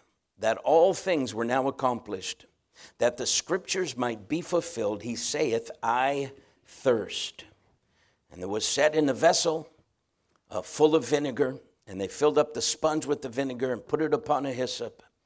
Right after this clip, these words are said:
and they put it up to his mouth.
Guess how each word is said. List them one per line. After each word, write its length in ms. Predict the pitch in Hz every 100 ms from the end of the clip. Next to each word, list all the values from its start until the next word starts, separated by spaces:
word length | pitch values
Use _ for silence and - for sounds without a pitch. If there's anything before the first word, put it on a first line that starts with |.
| _ - _
and 180 | - 107
they 80 | 107
put 260 | - - 196
it 140 | 196
up 220 | 139 156 -
to 120 | 156
his 260 | 143 143
mouth. 640 | 113 104 80 - - -